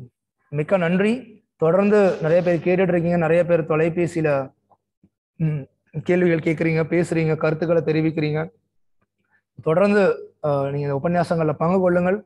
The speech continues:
கேட்கறது மட்டும் இல்லாம, அதுல இருந்து நீங்க உண்மையிலேயே பயனடையணும் அப்படின்றது தான் நம்மளுடைய விருப்பம். So, பயிற்சி பண்ணாதான் பயனடைய முடியும். தயவு செய்து அதனால பதினாறு மாலைகள் ஜபம் பண்ண முயற்சி பண்ணுங்க. ஆ, பிரபுபாதருடைய புஸ்தகங்கள் படிக்க முயற்சி பண்ணுங்க. கோயில் இப்போ திறந்துதான் இருக்கு, எல்லா நாளும் வரலாம்.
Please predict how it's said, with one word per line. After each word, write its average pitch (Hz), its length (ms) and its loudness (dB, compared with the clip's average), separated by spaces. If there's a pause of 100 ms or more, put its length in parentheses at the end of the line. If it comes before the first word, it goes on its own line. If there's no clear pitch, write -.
(420)
கேட்கறது 185 340 2
மட்டும் 180 320 0
இல்லாம, 185 640 2
அதுல 147 260 -2
இருந்து 190 100 0
நீங்க 175 180 2
உண்மையிலேயே 190 540 2
பயனடையணும் 208 640 2
அப்படின்றது 165 340 -2
தான் 175 160 0
நம்மளுடைய 151 300 -2
விருப்பம். 165 420 -4
So, 143 200 -12
பயிற்சி 185 360 -2
பண்ணாதான் 170 420 0
பயனடைய 151 440 -2
முடியும். 139 340 -8 (400)
தயவு 160 220 2
செய்து 196 220 0
அதனால 180 340 2
பதினாறு 160 480 0
மாலைகள் 170 600 0 (240)
ஜபம் 151 280 0
பண்ண 165 180 0
முயற்சி 160 340 -2
பண்ணுங்க. 160 420 -2 (480)
ஆ, 135 280 -2
பிரபுபாதருடைய 165 460 2
புஸ்தகங்கள் 185 520 0
படிக்க 165 280 -2
முயற்சி 165 300 -2
பண்ணுங்க. 160 280 -2
கோயில் 208 460 2
இப்போ 170 180 -2
திறந்துதான் 190 500 2
இருக்கு, 190 300 0
எல்லா 170 240 2
நாளும் 180 280 2
வரலாம். 170 500 0